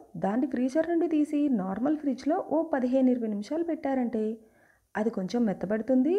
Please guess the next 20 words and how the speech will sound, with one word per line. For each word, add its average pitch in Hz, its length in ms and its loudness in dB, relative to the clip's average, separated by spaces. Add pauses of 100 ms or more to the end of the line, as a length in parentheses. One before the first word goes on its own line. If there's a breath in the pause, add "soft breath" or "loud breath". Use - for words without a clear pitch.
(260)
మనకి 285 320 2
స్ప్రెడ్ 226 380 -2 (100)
చేయడానికి 294 380 2
కూడా 320 200 0
వీలుగా 302 500 4
ఉంటుంది. 170 400 -2 (480)
ఇలా 302 200 6
ఒక 330 160 2
లేయర్ 302 240 2
ఐస్ 330 220 0
క్రీమ్ని 320 280 2
స్ప్రెడ్ 302 300 -4
చేశాక 311 420 -4 (260)
క్లింగ్ 220 280 0
ర్యాప్ 339 300 0
చేసేసి 285 600 -2
రెండు 240 260 2
గంటలు 202 300 -2
ఫ్రీజర్లో 311 460 2
పెట్టుకోండి. 180 540 -6